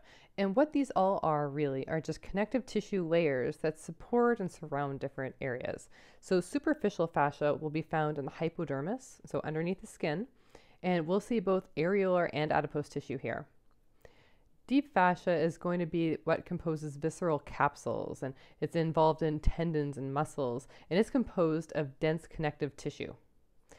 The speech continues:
Subserous fascia is going to be in between the deep fascia and the serous membrane,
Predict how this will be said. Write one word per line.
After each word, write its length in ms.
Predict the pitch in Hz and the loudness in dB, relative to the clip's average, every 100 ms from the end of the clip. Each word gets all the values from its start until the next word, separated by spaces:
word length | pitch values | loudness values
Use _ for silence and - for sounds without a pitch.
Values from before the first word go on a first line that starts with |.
| - - - _ | -20 -20 -20 _
Subserous 760 | - - 165 - - 277 294 - | -6 0 0 -2 -2 2 2 2
fascia 500 | 143 143 - 156 147 | 2 2 2 2 2
is 140 | - 151 | 0 -2
going 180 | 202 | -2
to 60 | 202 | 0
be 340 | 185 190 185 | 0 0 0
in 80 | 247 | 0
between 340 | 277 - 240 220 | -2 0 0 2
the 100 | 175 | 0
deep 360 | 156 196 - | -2 -4 -2
fascia 360 | - 175 180 180 | 2 4 4 0
and 180 | 156 165 | 0 -2
the 60 | |
serous 320 | - 165 156 | 0 0 0
membrane, 500 | 151 151 147 143 151 | -2 -2 -4 -6 -8